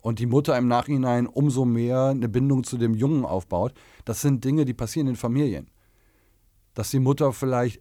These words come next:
dass Mütter vielleicht irgendwie mehr liebevolles Verständnis aufbauen können als Väter, denen dann mal die Hand ausrutscht, woraufhin die komplette Beziehung zwischen Sohn und Vater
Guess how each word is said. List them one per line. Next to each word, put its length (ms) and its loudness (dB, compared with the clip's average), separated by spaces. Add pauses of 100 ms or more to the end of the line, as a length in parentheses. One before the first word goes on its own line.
dass 200 -2
Mütter 360 4
vielleicht 480 -4
irgendwie 420 -2
mehr 440 0
liebevolles 680 0
Verständnis 640 -4 (100)
aufbauen 380 -4
können 200 -4
als 140 -8
Väter, 460 -2 (380)
denen 120 0
dann 100 0
mal 120 2
die 140 -2
Hand 180 -2
ausrutscht, 560 -6
woraufhin 760 0 (360)
die 80 -6
komplette 420 -2
Beziehung 480 -2
zwischen 340 -4
Sohn 360 0
und 180 -6
Vater 520 0